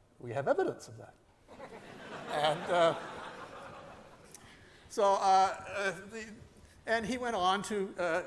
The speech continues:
he, he came back to, uh, uh, England from, uh, well, Australia, I guess, at that time. And he, that was in nineteen fifteen, and he married,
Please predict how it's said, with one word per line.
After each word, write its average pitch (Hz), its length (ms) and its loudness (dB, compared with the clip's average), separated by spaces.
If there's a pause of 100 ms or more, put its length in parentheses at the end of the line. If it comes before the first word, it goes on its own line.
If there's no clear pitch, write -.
(120)
he, 180 160 -8
he 185 80 -12
came 170 200 -8
back 165 340 6
to, 226 220 -2 (380)
uh, - 40 -8
uh, 147 260 -2 (460)
England 156 340 -4
from, 175 360 -4 (320)
uh, 120 160 -8 (680)
well, 104 260 -12
Australia, 123 520 -8
I - 200 -18
guess, 110 180 -14
at - 120 -20
that - 160 -14
time. 123 240 -8 (440)
And 185 320 0
he, 202 280 -6 (160)
that 226 140 0
was 214 100 -2
in 202 80 -4
nineteen 170 320 -4
fifteen, 233 460 -6 (500)
and 156 300 -2
he 160 220 -8
married, 147 420 2